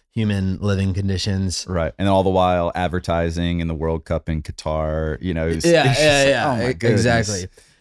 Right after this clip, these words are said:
Speaker 1: And so we can see that, and we can even see that within the church
Speaker 2: Mm-hmm.
Speaker 1: where, you know, there's these r-, religious leaders who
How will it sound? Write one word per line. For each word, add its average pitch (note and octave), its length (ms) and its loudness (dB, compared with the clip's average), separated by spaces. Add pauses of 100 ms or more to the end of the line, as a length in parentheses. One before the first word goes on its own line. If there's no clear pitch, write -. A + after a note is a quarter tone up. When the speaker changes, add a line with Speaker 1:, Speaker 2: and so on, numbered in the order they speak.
(260)
Speaker 1:
And C#3+ 280 2 (140)
so C3 600 4 (580)
we C#3 180 2
can C3+ 160 -2
see C#3+ 280 -2
that, A2+ 340 2 (420)
and A2+ 560 0 (460)
we C3 140 2
can C#3+ 160 2
even C#3+ 200 2
see C#3+ 160 0
that A#2+ 160 4
within A2 300 0
the F#2 60 -6
church - 680 -2 (140)
Speaker 2:
Mm-hmm. F2 200 0
Speaker 1:
where, A2 580 2 (520)
you B2 160 0
know, A2+ 180 2
there's G#2+ 340 0
these A2 300 -2
r-, A2 140 -10
religious A#2 600 0
leaders G#2+ 720 0
who G#2 500 0